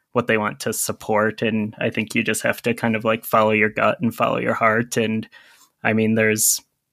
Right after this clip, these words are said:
a lot of ways to rationalize, um, kind of supporting things that are shitty. And I think the easiest way is to just be like, "Well, everything's shitty." <laughs> There's no ethical consumption under capitalism.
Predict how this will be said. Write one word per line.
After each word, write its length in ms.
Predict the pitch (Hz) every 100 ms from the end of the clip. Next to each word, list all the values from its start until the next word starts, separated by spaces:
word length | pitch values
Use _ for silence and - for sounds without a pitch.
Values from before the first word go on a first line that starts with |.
| _ _ _ -
a 80 |
lot 180 | 143 123
of 60 | 120
ways 220 | 117 -
to 100 | 131
rationalize, 1120 | 113 110 - - 139 139 143 147 143 - - - _ _ _ _ -
um, 680 | 135 135 139 139 143 139 139 _ _ _ _ _
kind 160 | - 131
of 60 |
supporting 760 | 135 - 143 - 143 143 143 139
things 300 | 151 147 143
that 120 | 151
are 100 | 143
shitty. 360 | 143 - 147 160
And 160 | 147 120
I 80 |
think 200 | 117 120
the 60 | -
easiest 460 | 110 110 123 123 131
way 160 | 127
is 160 | 131 -
to 120 | 120
just 240 | 113 110
be 120 | - 110
like, 200 | 110 -
"Well, 160 | 110
everything's 520 | 110 120 117 147 143
shitty." 340 | - 175 180 180 -
<laughs> 120 | _
There's 460 | 165 143 135 120 -
no 380 | 127 120 113 120 - - - - - - -
ethical 380 | 120 131 120
consumption 560 | 120 131 120 120 117 123
under 220 | 123 123
capitalism. 840 | 120 113 - 151 170 175 220 233